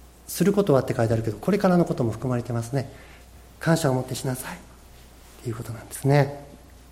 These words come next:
で、初めに感謝を持ってすることは、先ほども一般的な、あの、ビジネスにおいてもなされる、なされていることですけれども、でも本当に私たちは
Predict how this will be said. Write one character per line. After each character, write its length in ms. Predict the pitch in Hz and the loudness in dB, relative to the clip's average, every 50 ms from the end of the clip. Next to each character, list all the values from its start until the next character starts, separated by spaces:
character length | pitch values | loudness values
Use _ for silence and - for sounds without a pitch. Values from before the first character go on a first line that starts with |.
| - - - - - - - - - - - - - - - - - - - - - - - - - | -20 -20 -20 -20 -18 -16 -16 -14 -14 -14 -14 -14 -14 -14 -16 -16 -18 -20 -20 -20 -20 -20 -20 -10 -4
で、 600 | 170 165 160 165 160 160 160 156 156 156 156 156 - - - - - - - - - - - - - - | 0 2 2 4 4 2 2 0 0 -2 -4 -8 -10 -18 -20 -20 -20 -20 -20 -20 -20 -20 -20 -20 -14 -4
初 240 | - - 165 - | -2 0 4 6
め 100 | 202 208 | 8 8
に 80 | 220 226 | 8 6
感 180 | 226 - 285 269 | 6 6 6 8
謝 100 | - 208 | 8 8
を 60 | 175 147 | 6 6
持 80 | 135 | 6
っ 40 | 135 | 4
て 60 | - | 2
す 140 | - - 147 | 0 0 0
る 60 | 147 | 0
こ 100 | 147 147 | 0 0
と 120 | 147 - 113 | 0 0 2
は、 300 | 135 151 131 98 - - - - - - - - - - | 4 4 4 2 0 -6 -14 -18 -20 -20 -20 -18 -18 -14
先 300 | - - 131 127 - 120 | -10 -8 -8 -4 0 2
ほ 80 | 143 | 4
ど 100 | 139 143 | 4 6
も 340 | 143 127 107 104 - - - - | 4 4 2 0 -6 -10 -8 -8
一 120 | - 147 - | -6 -4 0
般 160 | - 156 143 143 | 2 4 4 4
的 200 | 143 143 135 - | 2 0 0 2
な、 260 | 143 131 120 107 113 - - - - - | 2 2 2 0 -2 -6 -12 -16 -14 -10
あ 60 | - 113 | -8 -8
の、 140 | 104 101 98 98 101 - - - - - - | -8 -8 -10 -12 -14 -16 -20 -20 -20 -6 -2
ビ 140 | - 147 135 | 0 0 2
ジ 100 | 131 127 | 2 0
ネ 80 | 123 | 0
ス 120 | 117 120 - | 0 0 0
に 120 | 123 127 | 2 2
お 60 | 151 | 2
い 80 | 143 143 | 2 2
て 80 | 151 | 2
も 280 | 160 165 123 - - - - - - - | 2 0 0 -2 -6 -14 -18 -20 -12 -8
な 60 | - 120 | -6 -2
さ 120 | - 143 | 0 4
れ 120 | 131 170 | 4 4
る、 180 | 156 120 - - - | 4 2 0 -4 -4
な 80 | 135 123 | -2 2
さ 100 | - 220 | 2 4
れ 100 | 220 190 | 4 4
て 80 | - | 2
い 40 | 120 | 0
る 80 | 113 - | 0 0
こ 80 | 123 | -2
と 80 | 113 110 | -2 -2
で 80 | 107 101 | -2 -4
す 80 | - | -6
け 100 | - - | -6 -6
れ 60 | 104 | -6
ど 100 | 95 101 | -4 -2
も、 300 | 101 123 160 175 - - - - - - - - - - - - - - - - - | 0 0 0 0 -2 -8 -16 -18 -20 -20 -20 -20 -20 -20 -20 -20 -20 -20 -10 -4 0
で 80 | 165 | 2
も 280 | 180 165 123 110 - - - - | 2 2 2 0 -4 -12 -6 0
本 140 | - 214 240 | 2 2 4
当 200 | 240 - 240 240 | 4 6 6 8
に 160 | 240 254 247 - | 8 6 6 4
私 280 | 156 147 143 156 143 147 | 4 2 4 2 2 2
た 100 | 139 107 | 0 -2
ち 120 | - - | -2 0
は 320 | 110 127 139 143 147 - | 2 2 2 2 0 -2